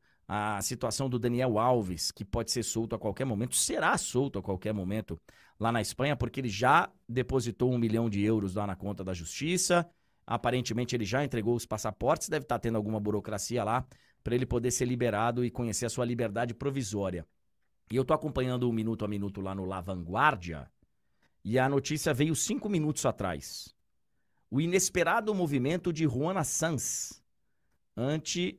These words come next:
a iminente saída da prisão do Daniel Alves. É a,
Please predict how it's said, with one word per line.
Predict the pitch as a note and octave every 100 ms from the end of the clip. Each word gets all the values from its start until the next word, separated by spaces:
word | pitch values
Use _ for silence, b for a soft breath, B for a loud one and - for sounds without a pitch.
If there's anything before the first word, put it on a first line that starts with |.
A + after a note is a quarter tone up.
| _
a | C3 C3
iminente | C#3 D3 B2+ C#3 C#3+ - D3+
saída | - C3 B2+ C#3
da | C3+
prisão | C#3 B2 B2+
do | C#3
Daniel | C3+ C#3+ D#3
Alves. | A#2 A2 G#2 - _ _ _
É | B2+ D3+
a, | E3 F3+